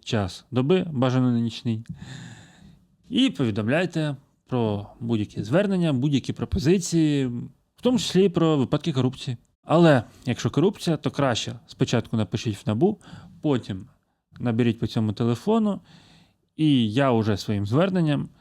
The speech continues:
попрошу набу сприяти у проведенню антикорупційних розслідувань. Тож, дякую вам за увагу.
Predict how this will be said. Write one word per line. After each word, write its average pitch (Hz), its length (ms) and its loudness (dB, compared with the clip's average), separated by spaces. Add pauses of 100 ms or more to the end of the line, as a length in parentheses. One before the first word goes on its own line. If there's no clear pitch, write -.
(460)
попрошу 117 680 -4 (680)
набу 165 460 0 (920)
сприяти 156 760 0
у 113 240 -4
проведенню 120 680 0 (580)
антикорупційних 123 800 -4
розслідувань. 101 500 -8 (840)
Тож, 117 400 -2 (540)
дякую 131 520 0
вам 98 240 -4 (240)
за 113 120 0
увагу. 196 440 2